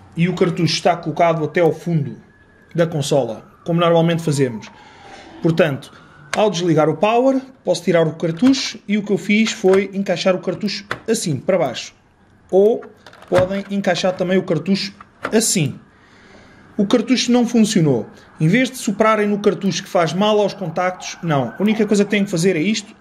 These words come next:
colocar aqui os dedos, puxar isto para cima, um milímetro ou dois.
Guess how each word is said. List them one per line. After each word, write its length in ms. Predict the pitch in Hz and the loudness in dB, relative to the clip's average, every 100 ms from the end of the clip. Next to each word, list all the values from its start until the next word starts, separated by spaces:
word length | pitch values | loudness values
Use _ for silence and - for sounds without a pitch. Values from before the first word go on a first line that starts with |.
| - | -12
colocar 260 | 175 196 | -4 -2
aqui 180 | 180 196 | -2 -2
os 80 | 170 | -2
dedos, 280 | 185 208 - | -2 -2 -6
puxar 340 | - 208 180 | -4 -2 0
isto 180 | 214 - | -2 -6
para 120 | 196 | -8
cima, 460 | 196 190 190 202 220 - - - _ _ _ - - | -4 -2 0 -2 -4 -12 -20 -20 _ _ _ -20 0
um 120 | 196 | 4
milímetro 480 | 240 233 226 214 214 | 4 4 2 2 2
ou 60 | 208 | 2
dois. 460 | 170 147 123 - | 4 2 0 -6